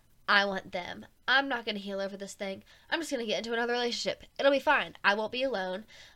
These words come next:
I don't have to worry about what it's like to not have that relationship anymore," you know? But, like, let's be so honest. When have rebounds ever worked? I'm waiting. Like, literally,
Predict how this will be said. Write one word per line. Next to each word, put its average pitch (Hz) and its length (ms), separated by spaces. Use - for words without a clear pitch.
I 190 360
don't 185 220
have 196 180
to 214 120
worry 196 200
about 196 240
what 196 120
it's - 140
like 202 180
to 208 120
not 175 400
have 175 600
that 185 240
relationship 202 500
anymore," 175 500
you 214 100
know? 247 280
But, 269 140
like, 254 200
let's 269 200
be 392 120
so 208 280
honest. 196 460
When 269 140
have 349 300
rebounds 240 560
ever 170 480
worked? - 580
I'm 202 240
waiting. 92 480
Like, 226 260
literally, 269 600